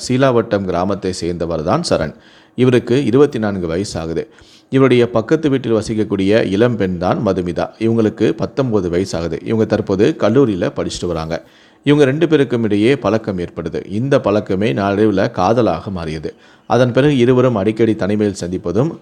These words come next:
பல இடங்களுக்கு ஒன்றாக ஊர் சுற்றுவதையும் வழக்கமாக வச்சிருந்திருக்காங்க. அரசல் புரசலாக இவங்களுடைய காதல் விவகாரமானது இரு குடும்பத்தாருக்கும் தெரிய வருது. இருவருமே வெவ்வேறு சமூகத்தை சேர்ந்தவர்கள் என்பதால,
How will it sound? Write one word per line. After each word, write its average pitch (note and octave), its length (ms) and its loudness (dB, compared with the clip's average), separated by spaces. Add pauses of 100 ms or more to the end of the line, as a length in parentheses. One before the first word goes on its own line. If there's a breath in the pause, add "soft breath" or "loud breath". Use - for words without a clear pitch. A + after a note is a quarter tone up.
(100)
பல A2+ 200 4
இடங்களுக்கு A#2+ 500 0
ஒன்றாக G#2+ 480 0
ஊர் B2 220 0
சுற்றுவதையும் F#2+ 600 -4
வழக்கமாக G2 540 -2
வச்சிருந்திருக்காங்க. E2 680 -6 (480 loud breath)
அரசல் D#3 360 -4
புரசலாக A#2+ 460 0
இவங்களுடைய A2 380 0
காதல் A#2 380 0
விவகாரமானது G2 880 0
இரு B2+ 240 0
குடும்பத்தாருக்கும் G#2 680 -2
தெரிய F2 260 -2
வருது. D#2+ 260 -4 (140)
இருவருமே B2 600 2
வெவ்வேறு B2+ 440 2
சமூகத்தை G#2+ 560 -2
சேர்ந்தவர்கள் G2 600 -2
என்பதால, G2 440 0